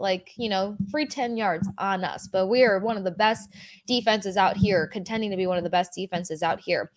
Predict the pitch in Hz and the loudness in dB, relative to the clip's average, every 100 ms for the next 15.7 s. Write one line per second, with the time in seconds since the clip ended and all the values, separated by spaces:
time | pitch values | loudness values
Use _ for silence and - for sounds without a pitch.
0 | _ - 190 196 220 226 247 220 185 - | _ -6 2 4 4 2 -4 2 2 0
1 | 170 175 190 202 202 196 185 180 180 170 | -6 2 4 4 0 -2 2 0 0 -6
2 | 175 170 165 175 - - - 170 - 208 | -6 0 0 0 -6 -6 -2 -2 0 2
3 | 220 208 208 202 190 190 180 185 170 170 | 4 2 2 0 -2 -4 -6 -6 -4 -4
4 | 170 202 - 185 - 151 185 190 220 - | -2 -2 -2 -4 -2 -4 -2 -4 -4 -4
5 | 175 190 170 165 - 160 160 156 165 82 | -6 0 2 2 -4 -8 -8 -2 -2 -2
6 | - - - - 170 180 202 190 196 208 | -8 -14 -12 0 2 4 2 2 2 0
7 | - 220 - 196 - 202 190 196 - - | -4 -6 -2 -2 0 2 4 2 -4 -20
8 | - 214 170 147 - _ _ - 165 196 | 2 4 6 2 -6 _ _ -10 0 4
9 | 220 226 208 180 - 185 175 180 180 - | 6 4 4 2 0 -2 2 0 0 2
10 | 180 170 - - 185 185 180 175 165 165 | 4 2 -2 0 2 4 2 0 -4 -4
11 | 170 - - 170 175 170 - 185 175 170 | -6 -10 -6 -4 -4 -8 -6 -2 -2 -4
12 | - - - 170 180 - 196 190 175 208 | -10 -20 -8 -2 -2 2 2 2 0 0
13 | 180 151 - 214 202 196 185 - 190 - | 0 0 0 2 4 4 4 4 2 2
14 | 214 175 - 185 180 185 185 180 - 190 | 0 0 4 4 4 2 -2 -4 2 2
15 | 196 180 - 214 220 190 | 4 2 4 4 4 2